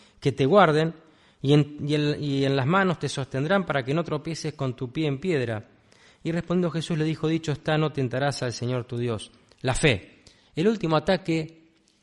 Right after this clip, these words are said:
es la fe también. Cómo el Señor atacó, eh, cómo Satanás ataca así directamente a la fe. ¿No es cierto? "Bueno, sí,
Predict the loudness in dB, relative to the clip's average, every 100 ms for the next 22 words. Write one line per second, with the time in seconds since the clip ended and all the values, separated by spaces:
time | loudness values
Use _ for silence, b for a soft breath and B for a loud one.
0 | _ _ -6 -6 -8 -14 _ -6 -2 0
1 | 0 -2 -2 -4 -10 _ _ b b b
2 | b 0 2 2 2 0 2 0 0 2
3 | 0 0 B B B B -4 -2 0 2
4 | 4 2 0 2 2 2 0 -6 -12 _
5 | b b b b -8 0 2 2 0 0
6 | -2 -2 -2 -2 -4 -2 -2 -4 -4 -4
7 | -6 -12 _ _ _ _ _ _ _ -12
8 | -4 -4 0 0 0 0 -2 -4 -8 -8
9 | -6 -6 -8